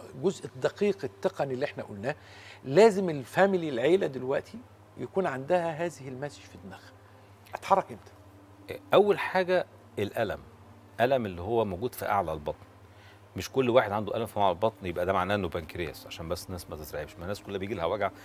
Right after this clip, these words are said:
Speaker 2: في معدتها. بس أنا موافق إن هيجي لك الأول هتقول ده وجع معدة وآخد دواء المعدة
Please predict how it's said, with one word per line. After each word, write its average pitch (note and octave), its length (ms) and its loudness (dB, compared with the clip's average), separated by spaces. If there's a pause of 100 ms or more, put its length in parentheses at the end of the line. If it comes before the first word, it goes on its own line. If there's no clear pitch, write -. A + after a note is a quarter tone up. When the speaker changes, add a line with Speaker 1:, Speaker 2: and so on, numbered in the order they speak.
(120)
Speaker 2:
في G2 120 -2
معدتها. E2+ 380 0 (680)
بس F#2+ 220 -4
أنا E3 140 8
موافق E3 360 2
إن C3+ 160 -2
هيجي A2+ 340 -4
لك C#3 160 -2
الأول G#2+ 440 2
هتقول F2+ 300 -4
ده G#2 100 4
وجع G2+ 220 6
معدة C3 340 -6 (180)
وآخد G2+ 320 -2
دواء G#2+ 240 10
المعدة B2+ 400 -2